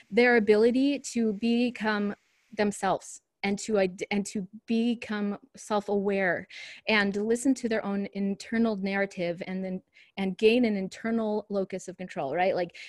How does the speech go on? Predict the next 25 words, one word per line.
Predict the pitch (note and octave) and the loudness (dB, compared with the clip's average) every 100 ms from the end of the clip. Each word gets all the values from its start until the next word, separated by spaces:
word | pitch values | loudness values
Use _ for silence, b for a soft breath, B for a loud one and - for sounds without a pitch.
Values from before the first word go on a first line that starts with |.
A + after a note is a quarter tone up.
| B | B
if | G#3+ - | -4 2
they, | A3+ A3+ A#3 G#3 | 4 6 4 0
if | G#3 | -2
we | G#3 C#4 C4 | 4 6 6
are | A3 | 4
constantly | - A#3 A3+ A#3+ A3 | 0 0 0 0 0
in | G3 G#3 | 0 0
their | F#3+ | 0
heads | F#3+ F#3+ F3 E3 - - | 2 4 4 2 -6 -16
telling | - B3 B3+ | -8 0 2
them | A#3 | 2
what | G3+ G3 | 0 -4
to | |
do, | F#3 F3 D#3 F#3+ B B B B | -2 0 0 -4 B B B B
then | G3 A#3 G#3+ G#3+ G3+ _ _ _ _ _ - _ _ _ _ | 4 6 6 2 -2 _ _ _ _ _ -20 _ _ _ _
they're | G3+ B3 | 4 6
gonna | C4 C4 | 6 4
lose | A#3 A#3+ C4 | 4 4 2
themselves. | G#3 - F3+ F#3 | -4 -4 -4 -2
They're | F#3+ | -4
forget, | G3+ G3 - G3+ | -4 -6 -6 -6
they're | G3 F#3+ | -6 -4
gonna | G3 F#3 | -6 -6
forget | G3 F3+ D#3+ | -6 -6 -6
themselves. | - - - - | -10 -12 -12 -14